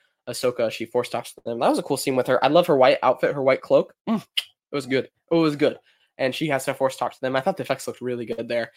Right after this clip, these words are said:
But she goes and s-, takes her ship, parks her right inside of the giant Purrgil's,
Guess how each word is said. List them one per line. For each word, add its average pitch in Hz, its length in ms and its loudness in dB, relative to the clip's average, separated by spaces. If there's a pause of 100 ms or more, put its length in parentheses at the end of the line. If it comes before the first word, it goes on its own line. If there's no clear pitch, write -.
(200)
But 127 100 -6
she - 140 -6
goes 156 280 0
and 123 100 -6
s-, - 360 -18
takes 170 200 -6
her - 80 -6
ship, 311 260 -2 (220)
parks 190 180 -4
her 139 80 -2
right 190 140 4
inside 214 280 -2
of 190 60 -8
the 151 80 4
giant 151 360 0
Purrgil's, 170 400 0